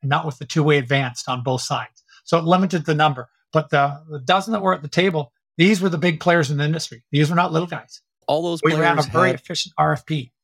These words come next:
Speaker 2: Yeah, all those players had the capability you were looking for, or did you get in the process, round one, round two, and find, like, they knew better, they shouldn't even have been here?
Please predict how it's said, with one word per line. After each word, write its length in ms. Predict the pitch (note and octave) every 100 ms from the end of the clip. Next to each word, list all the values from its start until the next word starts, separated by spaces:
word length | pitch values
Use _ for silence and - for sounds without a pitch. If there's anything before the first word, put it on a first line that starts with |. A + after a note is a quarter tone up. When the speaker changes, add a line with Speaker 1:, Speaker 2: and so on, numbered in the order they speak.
| _ _ -
Speaker 2:
Yeah, 140 | C#3+
all 180 | G2 D3
those 160 | D3+
players 380 | C3 C3+ C3 B2
had 180 | A2+ A2+
the 60 | G2+
capability 640 | A#2 G#2+ F#2+ G#2+ G#2+ G2+
you 160 | F#2+ G2
were 120 | E2
looking 280 | F2+ A#2+ C3+
for, 280 | E3 E3+ -
or 120 | G2
did 260 | E2+ G2+
you 60 | G#2+
get 220 | E2+ B2
in 140 | B2+ A#2
the 60 |
process, 840 | E2 G#2+ G2+ G2+ F2 E2 D#2 - - - - - - - -
round 280 | - E2+ E2
one, 180 | E2 D#2+
round 260 | D#2 D2 D2
two, 420 | B2+ A#2+ F#2 E2 _ _ _ _ _ F#2+
and 200 | F2 D#2
find, 760 | - F2+ F2 E2+ E2 D#2+ - _ _ _ _ _ _ _ _ _ _ _ _ _ _
like, 300 | F#2 F2 E2 _ _ - -
they 240 | G2+ G#2+
knew 260 | A#2 G#2 G#2
better, 260 | G#2+ A2 G#2
they 120 | E2
shouldn't 280 | - F#2+ F#2+
even 200 | E2 D#2
have 80 |
been 280 | C#2+ F2 F2+
here? 380 | F2 F#2+ F#2 F#2